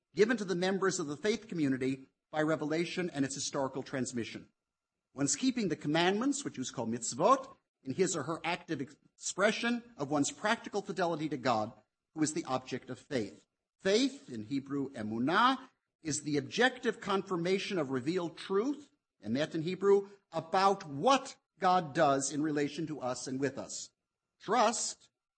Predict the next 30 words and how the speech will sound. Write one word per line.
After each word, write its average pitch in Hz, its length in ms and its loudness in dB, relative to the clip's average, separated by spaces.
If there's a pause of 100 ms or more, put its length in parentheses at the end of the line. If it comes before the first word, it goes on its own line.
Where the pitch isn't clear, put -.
(120)
bitachon 165 420 -8
in 113 80 -4
Hebrew, 147 400 -4 (440)
is 151 140 -6
the 151 80 -4
subjective 185 600 -2
confirmation 180 680 -2
of 135 140 0
the 151 60 0
one 165 440 4 (340)
who 269 180 2
has 202 240 2
been 180 180 2
re-, 160 100 0 (100)
who 185 120 0
has 180 120 2
revealed 190 380 -2
his 156 160 -2
word 127 340 -2 (220)
to 143 60 -18
the 151 80 -6
faith 220 300 -2
community 180 440 0
in 147 120 2
general, 127 480 -2 (160)
and 147 160 2
now 151 240 4
to - 140 -8
this 139 200 -6
believer 135 600 -4